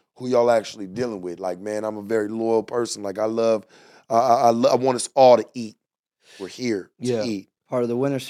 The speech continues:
Speaker 3: circle.
Speaker 2: we make
Speaker 1: You
Speaker 2: our
Speaker 1: know what I
Speaker 2: pie
Speaker 1: mean?
Speaker 2: bigger.
Speaker 1: Yeah.
Speaker 3: Everyone
Speaker 2: Everybody,
Speaker 3: eats.
Speaker 2: everybody gotta eat, and if there's, gotta make the pie bigger, you gotta expand and grow. That's exactly how, that's exactly how our brand actually grew.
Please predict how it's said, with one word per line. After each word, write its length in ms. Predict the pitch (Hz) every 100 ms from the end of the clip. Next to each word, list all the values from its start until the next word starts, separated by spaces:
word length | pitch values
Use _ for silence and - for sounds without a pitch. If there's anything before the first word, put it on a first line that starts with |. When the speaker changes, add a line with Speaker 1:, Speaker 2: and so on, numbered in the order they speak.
| 127
Speaker 3:
circle. 200 | 143 147
Speaker 2:
we 100 | 151
make 160 | 151 151
Speaker 1:
You 60 |
Speaker 2:
our 40 | 135
Speaker 1:
know 60 | 131
what 60 |
I 120 | 151 143
Speaker 2:
pie 0 |
Speaker 1:
mean? 100 | 151
Speaker 2:
bigger. 360 | 185 135 110 - _ _
Speaker 1:
Yeah. 320 | 123 151 139 101 _ _ -
Speaker 3:
Everyone 260 | 160 151
Speaker 2:
Everybody, 280 | 156 160 156
Speaker 3:
eats. 120 | 147
Speaker 2:
everybody 380 | 131 151 160 156
gotta 200 | 156 143
eat, 240 | 151 196
and 100 | 131
if 120 | 123 117 _ _ _ _ 131
there's, 160 | 120 120 _
gotta 180 | 123 123
make 160 | 131 127
the 80 | 127
pie 240 | 143 139
bigger, 260 | 135 180 139
you 140 | 127
gotta 240 | 123 123 127
expand 420 | 120 - 127 127
and 100 | 127
grow. 260 | 151 139
That's 220 | 113 120 135
exactly 500 | 120 123 127 123 123
how, 300 | 123 120 -
that's 200 | - 127
exactly 400 | 143 131 143 143
how 160 | 143 143
our 100 | 139
brand 280 | 120 135 143
actually 320 | 135 131 127
grew. 360 | 120 151 127